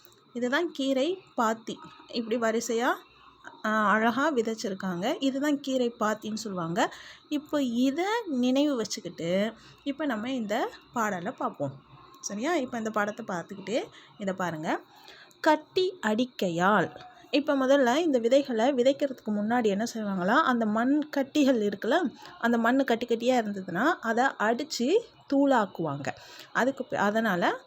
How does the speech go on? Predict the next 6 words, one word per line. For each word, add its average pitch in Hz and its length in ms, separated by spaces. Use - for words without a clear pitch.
கட்டி 285 460
அடிக்கையால் 180 840
மண் 254 240
கட்டிகளை 233 560
அடிச்சு 247 500
தூளாக்குவாங்க. 165 1040